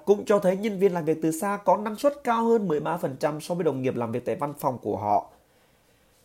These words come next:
Rồi, chúng ta sẽ đi qua phần giải pháp.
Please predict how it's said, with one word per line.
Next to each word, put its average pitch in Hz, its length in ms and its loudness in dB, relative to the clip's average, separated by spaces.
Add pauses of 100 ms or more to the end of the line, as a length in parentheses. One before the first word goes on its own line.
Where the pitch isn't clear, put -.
(380)
Rồi, 143 360 8
chúng 175 180 -2
ta 156 280 6
sẽ 143 240 2
đi 160 220 4
qua 151 200 6
phần 135 140 2
giải 107 180 2
pháp. 185 280 2